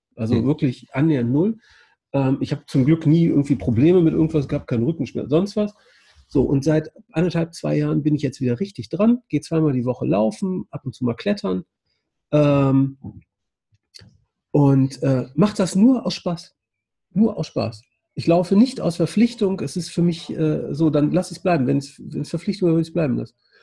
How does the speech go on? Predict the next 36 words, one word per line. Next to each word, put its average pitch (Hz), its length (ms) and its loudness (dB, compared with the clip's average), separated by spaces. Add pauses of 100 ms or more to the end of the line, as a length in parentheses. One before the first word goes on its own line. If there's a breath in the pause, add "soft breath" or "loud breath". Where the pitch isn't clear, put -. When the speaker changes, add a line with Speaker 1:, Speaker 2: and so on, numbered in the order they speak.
(160)
Speaker 1:
Auch - 180 -2
jetzt, - 280 -2
bevor 185 340 2
ich 175 140 -2
hier 175 220 4
hingekommen 180 500 0
bin, 170 260 0
heute 170 280 -2
nochmal 170 260 2
so 165 140 2
zur 156 160 -4
Entspannung 202 460 0
laufe 160 220 0
ich 101 120 -12
dann. 113 220 -10 (320)
Speaker 2:
Voll, 196 220 -4
Speaker 1:
So. - 200 0
Speaker 2:
ne? - 160 0
Ja. 139 160 -6
Speaker 1:
Und, 156 380 0
ähm, 156 440 0 (340)
also, 147 440 -2
äh, - 120 -6 (1040)
ich, - 240 -8
ich - 120 -6
habe - 120 -4
mich 170 120 0
quasi 180 220 2
so 180 120 0
konditioniert, 185 680 0
dass 165 140 -4
mein 160 160 4
Belohnungssystem 156 720 2
dann 135 120 0
anspringt 170 600 -4
und 175 200 -4